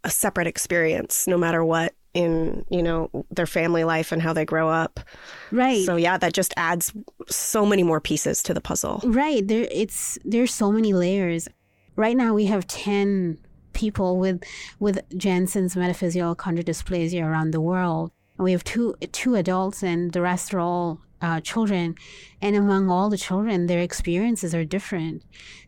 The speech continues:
Speaker 2: and the phenotypes are different. So, you know, we, we have to stop comparing even within our own disease, our children. So I think that's, um, that's something really hard to do.
Speaker 1: It's a s-, it's a large spectrum, right, with all of these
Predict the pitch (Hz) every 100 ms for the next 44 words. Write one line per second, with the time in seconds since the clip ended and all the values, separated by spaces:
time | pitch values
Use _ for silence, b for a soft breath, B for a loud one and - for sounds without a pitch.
0 | - 190 185 185 185 - 214 - 277 339
1 | 277 220 170 180 147 131 - 139 - -
2 | 214 190 185 185 - _ - 208 214 196
3 | 240 262 269 233 247 277 - - 220 -
4 | 220 190 - 196 202 180 170 175 - -
5 | b b b - - - 233 226 202 202
6 | 190 185 175 165 156 185 180 156 175 -
7 | - - 202 196 - 214 196 127 - -
8 | 214 185 202 233 208 190 - 196 185 180
9 | 160 - 208 240 233 220 226 190 190 190
10 | 170 190 170 170 - _ _ _ _ _
11 | - 202 175 - - 214 202 185 170 -
12 | - 170 - 156 143 160 170 202 190 170
13 | - 170 180 180 160 165 - -